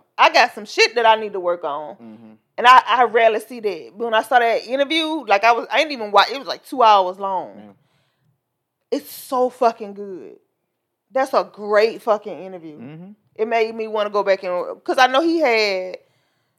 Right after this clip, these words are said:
Speaker 1: he had military people on there, he had cops on there, he had, like, different, it's never, like, the same thing.
Speaker 2: Yeah.
Speaker 1: And so I wanna listen to it, but I, I,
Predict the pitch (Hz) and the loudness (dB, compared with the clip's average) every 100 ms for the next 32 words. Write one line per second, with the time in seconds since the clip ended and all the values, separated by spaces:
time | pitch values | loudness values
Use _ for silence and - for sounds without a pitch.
0 | _ _ _ - 349 277 220 190 208 233 | _ _ _ -2 6 8 8 4 2 2
1 | 254 247 277 247 240 302 240 226 214 214 | 2 2 4 6 4 0 0 2 2 4
2 | 202 285 269 190 180 - - 254 220 - | 2 2 2 2 2 -2 -2 4 4 4
3 | - 226 220 214 214 220 254 269 196 170 | -2 -4 0 4 4 4 0 -4 -2 -2
4 | 190 202 185 190 196 233 247 240 196 _ | 0 0 -2 -8 -6 -6 -6 -10 -12 _
5 | _ _ _ _ _ - 247 240 226 214 | _ _ _ _ _ -12 -6 -4 0 2
6 | 196 196 190 208 196 185 180 214 226 170 | 2 -2 -6 -4 -4 -4 0 2 2 -2
7 | 135 - 107 104 _ _ _ _ _ 196 | -8 -16 -20 -20 _ _ _ _ _ -6
8 | 214 220 220 226 214 220 - 226 240 180 | 4 6 6 2 -4 -6 -6 -8 -6 -6
9 | 165 185 - _ _ - 233 214 - 269 | -4 -8 -8 _ _ 4 4 4 6 6